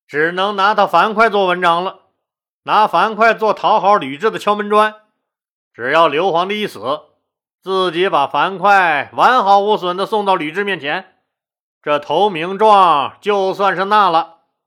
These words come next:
考虑好了以后，陈平在路上就对周勃说：“我说老周啊，樊哙是不能杀的，至少咱哥俩不能杀。”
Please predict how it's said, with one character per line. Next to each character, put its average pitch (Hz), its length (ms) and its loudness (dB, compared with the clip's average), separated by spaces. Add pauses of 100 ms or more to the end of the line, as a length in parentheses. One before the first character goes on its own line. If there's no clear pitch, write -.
(600)
考 113 180 -6
虑 180 100 -2
好 151 140 -2
了 175 80 0
以 131 80 -6
后， 180 380 -4 (640)
陈 156 280 -2
平 160 200 -4
在 165 120 4
路 175 240 -2
上 143 140 -4
就 147 120 -4
对 151 120 -4
周 147 160 -4
勃 135 140 -4
说 - 380 -8 (920)
：“我 98 80 -14
说 127 120 -4
老 131 140 -4
周 151 180 -2
啊， 143 340 0 (480)
樊 135 240 -8
哙 165 180 0
是 156 100 -6
不 185 140 -6
能 170 180 -4
杀 190 280 0
的， 185 380 0 (540)
至 214 240 -8
少 196 200 0
咱 226 420 0
哥 233 160 0
俩 185 220 2
不 202 100 -4
能 196 160 -4
杀。” 196 440 0